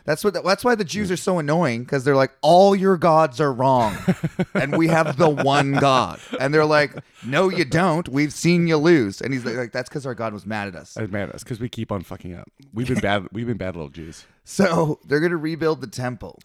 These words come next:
Speaker 2: I feel like, uh, it was a lot easier the more ignorant, ignorant you are, 'cause it was just gods you saw. "I see water.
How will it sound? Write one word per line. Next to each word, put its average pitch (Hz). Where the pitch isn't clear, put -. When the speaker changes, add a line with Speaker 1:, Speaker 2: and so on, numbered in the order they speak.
Speaker 2:
I 90
feel 104
like, 151
uh, 82
it -
was 98
a 107
lot 87
easier 95
the 95
more 90
ignorant, 98
ignorant 104
you 107
are, 113
'cause -
it 131
was 143
just 110
gods 98
you 78
saw. -
"I 87
see 113
water. 117